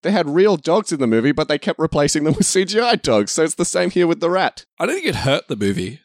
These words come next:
Speaker 2: though.
Speaker 1: No, it definitely didn't hurt the movie 'cause most of the movie was C G I anyway.
Speaker 2: Yeah.
Speaker 1: So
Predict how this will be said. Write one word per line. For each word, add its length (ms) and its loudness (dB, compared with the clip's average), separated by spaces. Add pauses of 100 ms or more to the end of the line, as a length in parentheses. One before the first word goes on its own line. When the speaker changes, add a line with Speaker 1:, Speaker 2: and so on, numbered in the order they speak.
Speaker 2:
though. 60 -10
Speaker 1:
No, 220 0
it 100 -2
definitely 260 2
didn't 220 0
hurt 180 0
the 60 -4
movie 200 2
'cause 200 -4
most 280 0
of 60 -2
the 60 2
movie 240 4
was 100 0
C 160 2
G 140 0
I 160 2
anyway. 380 2
Speaker 2:
Yeah. 80 0
Speaker 1:
So 540 2